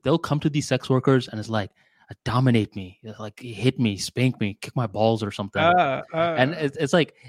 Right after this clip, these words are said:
Speaker 1: it, there's actually phrasing for this. It's called a sub and a dom. Uh, so they want to be dominated. So that's the kind of stuff with fetishes that I get. I'm like, "Man, some of the stuff is weird."
Speaker 2: That's
Speaker 1: And
Speaker 2: freaky. That's freaky.
Speaker 1: Yeah, dude. And, uh, um,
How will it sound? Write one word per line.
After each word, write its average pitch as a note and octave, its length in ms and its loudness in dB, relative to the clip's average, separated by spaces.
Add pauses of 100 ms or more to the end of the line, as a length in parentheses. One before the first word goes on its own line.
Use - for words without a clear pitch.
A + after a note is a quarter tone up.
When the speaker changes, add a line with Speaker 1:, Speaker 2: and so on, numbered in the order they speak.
Speaker 1:
it, E3 160 -10
there's D3 160 4
actually F3+ 220 2
phrasing C#3 440 0
for G2+ 140 -8
this. F#2 420 -14
It's A2 100 -12
called C3 380 2
a - 60 -8
sub C3+ 420 0 (140)
and G2+ 100 -14
a F#2+ 60 -16 (100)
dom. F#2+ 320 -4 (560)
Uh, - 60 -8
so A#2+ 120 0
they A#2+ 140 4
want C3+ 200 4
to - 40 -4
be B2+ 100 2
dominated. F#2 680 -6 (520)
So - 120 2
that's B2 320 0
the - 80 -8
kind F3+ 220 -6
of C3+ 80 -8
stuff - 320 -6
with A#2 120 -2
fetishes A2 520 0
that G#2 100 -2
I G2 120 0
get. A2 260 0 (200)
I'm A#2+ 60 -2
like, A2+ 100 0
"Man, A2 120 -2
some F3 160 -4
of A#3 80 0
the C3 120 0 (140)
stuff - 260 0
is F#2 120 -6 (200)
weird." F#2+ 380 -2 (580)
Speaker 2:
That's A#2+ 280 2
Speaker 1:
And - 40 -16
Speaker 2:
freaky. C3+ 420 -8 (120)
That's D3+ 200 -10
freaky. C#3+ 440 -14 (360)
Speaker 1:
Yeah, C3 260 4
dude. A2 340 0
And, A2 240 -4 (480)
uh, B2 220 -8
um, G#2 340 -2